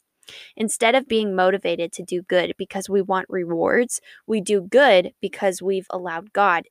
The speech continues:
to change our hearts. We choose obedience towards God, and we choose to honor him with our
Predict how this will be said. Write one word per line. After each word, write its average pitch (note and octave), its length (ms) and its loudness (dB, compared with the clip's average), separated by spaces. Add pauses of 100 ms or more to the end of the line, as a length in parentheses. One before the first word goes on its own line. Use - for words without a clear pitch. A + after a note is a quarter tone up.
to G3 100 -10
change - 360 -12
our - 100 -8
hearts. - 560 -6 (380)
We A3+ 100 -2
choose C4+ 560 -2 (160)
obedience G3 840 -4 (120)
towards G#3+ 300 0
God, - 380 -6 (340)
and G3+ 160 -2
we F#3+ 100 -2
choose A#3 600 -2
to - 260 -10
honor F3 540 -2
him G3 400 -2
with F#3 200 -4
our - 140 -6